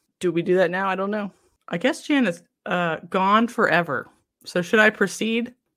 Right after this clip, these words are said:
Let's talk about the reptile show. Hey, look, she's back.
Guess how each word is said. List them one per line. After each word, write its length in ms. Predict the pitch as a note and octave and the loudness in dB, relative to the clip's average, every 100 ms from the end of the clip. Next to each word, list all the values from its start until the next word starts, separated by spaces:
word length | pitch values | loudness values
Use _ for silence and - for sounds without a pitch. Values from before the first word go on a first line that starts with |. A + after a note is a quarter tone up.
| - | -4
Let's 220 | G#3 - | -4 -4
talk 260 | - F3 F3 | -2 -2 -2
about 500 | E3 E3 D#3 E3+ - _ _ - | 0 2 2 0 -4 _ _ -8
the 260 | F#3+ G3+ | -2 0
reptile 440 | G3 A3+ - F3 D3+ | 0 -2 -2 -6 -4
show. 440 | - D3 D3 E3 _ _ | -4 -4 -6 -10 _ _
Hey, 120 | A#3+ | 4
look, 160 | C4+ D4 | 4 4
she's 180 | C4+ B3 | 0 0
back. 440 | C#4 C4+ - _ | 4 4 2 _